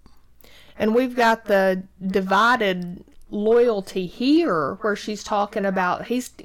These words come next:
Gabriel's telling Elizabeth that she has to go back to Ben.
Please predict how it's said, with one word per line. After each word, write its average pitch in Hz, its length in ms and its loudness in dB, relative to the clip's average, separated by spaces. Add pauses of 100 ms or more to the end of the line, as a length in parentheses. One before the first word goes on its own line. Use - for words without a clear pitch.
Gabriel's 262 400 -2
telling 196 340 -2
Elizabeth 202 420 -4
that - 120 -10
she 220 180 -6
has 190 220 -4
to 190 100 -12
go 180 160 -4
back 170 520 -8 (800)
to 208 140 -4
Ben. 190 600 -2